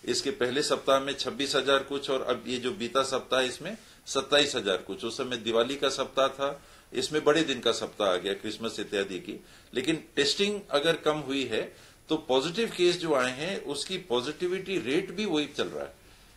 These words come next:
चार के आसपास चल रहा है। जैसा हम लोगों ने पहले भी साझा किया था, अ, पाँच के ऊपर है तो चिंता करना चालू कर देना चाहिए। पाँच के ऊपर जितना जाए उतनी अधिक चिंता बनी रहनी चाहिए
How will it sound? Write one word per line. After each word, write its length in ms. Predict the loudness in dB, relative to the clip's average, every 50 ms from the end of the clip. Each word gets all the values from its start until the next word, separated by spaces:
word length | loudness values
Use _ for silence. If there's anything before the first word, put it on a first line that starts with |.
| -14 2
चार 260 | 6 10 10 10 10 10
के 140 | 8 6
आसपास 400 | 8 8 6 6 4 0 0 0
चल 200 | 0 2 0 2
रहा 180 | 2 4 2 2
है। 120 | 2 2
जैसा 280 | 0 -2 -2 0 -2 -2
हम 100 | -2 -2
लोगों 240 | -4 -2 -2 -2 -2
ने 100 | -2 -4
पहले 320 | -2 -2 0 0 0 -2
भी 140 | -2 -2 -4
साझा 340 | -2 0 -2 0 0 -2 -4
किया 280 | -4 -2 0 0 0
था, 140 | 2 0 -2
अ, 760 | -4 -4 -6 -14 -20 -20 -20 -20 -20 -18 -6 0 2 4 4
पाँच 520 | 4 2 -2 -4 0 4 6 6 6 4 2
के 120 | 2 2
ऊपर 340 | 4 4 4 6 6 4 6
है 200 | 4 2 0 0
तो 80 | -2 -2
चिंता 340 | -2 -4 -4 -2 -2 0
करना 280 | 0 2 0 0 0 0
चालू 300 | 0 0 0 0 0 -2
कर 140 | -2 -2 -4
देना 300 | -2 -4 -6 -6 -6 -8
चाहिए। 240 | -8 -6 -8 -8 -6
पाँच 280 | -4 -4 -4 -4 -4
के 80 | -4 -4
ऊपर 340 | -4 -4 2 4 4 4 4
जितना 380 | 2 -4 -6 0 4 4 4
जाए 340 | 6 6 4 4 4 2 -2 -4 -6 -4 -4 -2 -2 -4 -4
उतनी 260 | -6 -6 -4 0 2 2
अधिक 280 | 4 4 2 0 0
चिंता 400 | 0 -2 -2 2 4 6 6 6
बनी 280 | 6 6 2 2 2 2
रहनी 280 | 0 -2 -2 -4 -6
चाहिए 380 | -4 -4 -4 -4 -4 -4 -6 -8